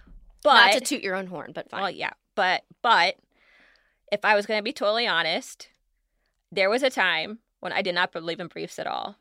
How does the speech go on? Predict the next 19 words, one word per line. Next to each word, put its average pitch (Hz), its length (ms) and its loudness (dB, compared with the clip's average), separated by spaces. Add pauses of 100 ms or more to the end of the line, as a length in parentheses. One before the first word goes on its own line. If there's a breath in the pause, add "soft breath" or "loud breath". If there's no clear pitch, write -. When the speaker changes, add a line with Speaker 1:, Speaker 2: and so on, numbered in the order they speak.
(140)
Speaker 2:
and 202 160 -2
refused 190 300 -2
to 311 140 8
write 330 280 10
'em. 277 140 6
Speaker 1:
Oh, - 280 -2
blasphemy. 339 1000 8
Speaker 2:
<laughs> - 500 -2
I 262 160 6
refused. 294 680 0
I, 233 220 2
I, 269 100 4
and 254 200 0
I 240 40 4
refused 247 480 0
and 240 80 0
I - 20 -2
refused 185 460 -4
because 220 320 -2